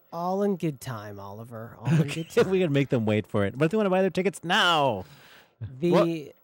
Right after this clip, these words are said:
Speaker 1: the Balcom interview, which I did with him over the Easter weekend, which we'll broadcast next week, it was a ton of fun. Uh, there's a long story kind of behind it, and I'll, I'll tell the listeners that next week. But it was great to be in the same room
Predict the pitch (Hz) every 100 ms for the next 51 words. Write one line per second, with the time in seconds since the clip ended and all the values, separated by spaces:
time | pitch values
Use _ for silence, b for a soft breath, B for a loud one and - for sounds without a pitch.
0 | - 156 175 139 185 202 196 185 156 156
1 | 160 143 143 139 127 127 131 120 139 127
2 | 131 - - 139 127 135 - 147 131 135
3 | 127 117 131 202 233 - 151 139 - 123
4 | 120 131 143 131 131 131 127 135 120 -
5 | 135 147 - 127 - b b b - 165
6 | 160 151 160 - 143 - - 180 170 147
7 | 143 - 151 131 123 123 _ - 120 117
8 | 120 139 165 190 196 190 185 175 - 165
9 | 139 143 131 120 139 139 123 127 120 131
10 | 143 147 139 _ 160 139 123 131 123 127
11 | 113 120 113 - b b b 127 131 -
12 | 127 120 117 131 143 147 123 147 160 156
13 | 135 139 127 127 - 170 160 151 135 135
14 | 139 135 127